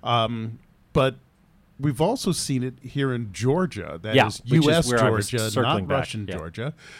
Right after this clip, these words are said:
Speaker 1: where, uh, although the Democrat did not come out with fifty-one percent of the vote, as the Democrats hoped
Speaker 2: What,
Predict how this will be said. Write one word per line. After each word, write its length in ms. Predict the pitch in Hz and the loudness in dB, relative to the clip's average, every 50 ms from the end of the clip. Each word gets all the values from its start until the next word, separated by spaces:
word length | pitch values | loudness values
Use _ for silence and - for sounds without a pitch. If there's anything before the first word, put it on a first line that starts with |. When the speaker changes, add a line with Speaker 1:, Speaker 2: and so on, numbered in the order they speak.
| - - - | -20 -10 -2
Speaker 1:
where, 640 | 120 127 123 123 123 123 123 120 120 113 110 - - | 0 2 2 2 2 2 2 0 0 -2 -2 -6 -10
uh, 420 | 131 117 117 113 110 110 107 107 104 107 - - _ - - - - _ _ - - _ _ _ _ _ _ _ _ _ _ - | -8 -4 -4 -2 -2 -2 -4 -4 -6 -10 -14 -20 _ -20 -20 -20 -20 _ _ -20 -20 _ _ _ _ _ _ _ _ _ _ 2
although 340 | 123 131 120 135 135 147 | 2 2 4 4 4 4
the 160 | 147 127 135 120 | 4 2 0 0
Democrat 560 | 107 147 165 180 175 - - 156 131 123 110 | 2 0 2 2 0 0 2 2 2 2 0
did 140 | 131 117 113 | -2 -2 0
not 280 | 120 123 120 117 - | 0 0 0 -2 -4
come 240 | - 135 131 117 117 | -2 0 0 2 2
out 260 | 113 113 113 101 - | 0 0 -2 -4 -4
with 220 | 110 113 104 - - _ _ | -4 -4 -4 -6 -10 _ _
fifty-one 1120 | - - - 120 - - 131 120 110 110 107 104 107 101 - - - 113 113 113 113 107 101 | -10 -6 -6 -6 -4 -4 -4 -2 -2 -2 -2 -4 -6 -8 -10 -14 -8 -4 -2 -2 -2 -2 -4
percent 400 | - - 113 - - 123 113 107 | -6 -6 -6 -4 -4 -4 -4 -4
of 100 | 104 92 | -6 -8
the 80 | 101 | -8
vote, 460 | 95 92 165 180 175 147 143 143 - - _ - - - - - - _ | -6 -2 0 2 2 2 2 -2 -8 -16 _ -20 -20 -20 -20 -20 -14 _
as 540 | - 107 95 98 101 101 92 90 - - - - _ - _ _ _ - | -6 -4 -4 -4 -4 -6 -6 -8 -10 -10 -12 -14 _ -20 _ _ _ -6
the 100 | 120 123 | -4 -2
Democrats 440 | 110 113 104 - 120 101 92 - - | -2 -2 -4 -4 -6 -6 -6 -4 -2
hoped 260 | - 180 202 190 - | 0 0 0 0 -4
Speaker 2:
What, 60 | 123 | -4